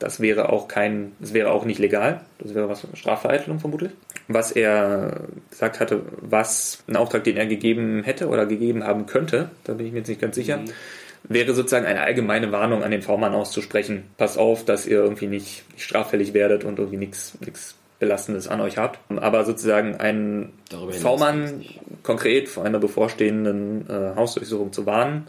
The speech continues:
Speaker 1: geschweige denn dem den Auftrag zu geben, das noch in die Szene zu tragen, das steht ja auch im Raum, wäre einfach kein, wäre nicht legal, würde er niemals so machen, so in Auftrag geben. Und dass es dann dennoch passiert ist,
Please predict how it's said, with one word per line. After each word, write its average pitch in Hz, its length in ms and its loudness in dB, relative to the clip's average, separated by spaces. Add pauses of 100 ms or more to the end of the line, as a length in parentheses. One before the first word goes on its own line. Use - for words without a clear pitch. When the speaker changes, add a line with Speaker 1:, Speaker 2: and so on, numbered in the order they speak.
Speaker 1:
geschweige 107 400 4
denn 107 380 2
dem 107 140 2
den 107 140 -2
Auftrag 107 320 -2
zu 113 80 0
geben, 107 240 2
das 101 160 -2
noch 104 100 -2
in 107 80 -2
die 101 100 -2
Szene 120 260 0
zu - 100 -14
tragen, 104 340 -6
das - 380 -14
steht 101 220 -2
ja 98 60 4
auch 98 120 0
im 101 80 -6
Raum, 101 220 -2 (180)
wäre 110 320 2
einfach 110 300 0
kein, 107 380 -2
wäre 107 240 2
nicht 101 160 -6
legal, 131 600 2
würde 117 300 4
er 107 200 4
niemals 113 480 0
so 110 560 4 (180)
machen, 131 540 -4
so 113 160 0
in 113 80 -6
Auftrag 113 300 -2
geben. 120 300 0 (220)
Und 104 540 2
dass 101 140 2
es 110 80 -8
dann 104 120 2
dennoch 107 240 2
passiert 120 380 0
ist, - 440 -2